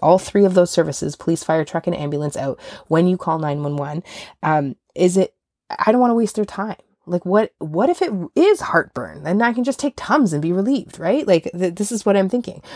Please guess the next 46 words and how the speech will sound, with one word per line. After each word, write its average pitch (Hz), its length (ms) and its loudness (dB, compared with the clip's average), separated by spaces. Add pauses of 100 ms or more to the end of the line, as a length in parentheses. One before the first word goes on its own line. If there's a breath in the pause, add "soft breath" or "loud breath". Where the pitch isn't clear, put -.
(120)
What 220 140 4
if 269 120 2
it 247 140 0
is 233 220 2
asthma? 143 460 -6
I 180 140 0
know 175 120 2
I 170 80 -2
can 170 140 -6
take 160 200 -6
my 151 120 -6
inhaler 151 360 -2
and 143 140 -8
feel 147 160 -4
fine. 190 360 -4 (300 loud breath)
So 175 440 2 (280)
how 202 240 4
do 208 160 2
I 170 140 -2
know 160 520 -4 (460 soft breath)
that 160 180 2
it's - 360 2 (300)
an 160 140 -2
emergency 160 760 0
that 156 180 -4
I 160 80 2
actually 170 400 0
need 156 160 -2
to 165 60 -4
call 147 440 -2 (280 loud breath)
these - 180 -4
people? 127 500 2
And 175 200 2
I 165 160 0
had 160 260 4
a 165 60 -2
conversation 160 500 -4
with 143 140 -6
my 139 100 -8
mom 185 220 4
about 143 280 0
it. 139 120 -4
And 156 80 -8
my 156 160 -2
mom 147 180 0
said, 143 260 -2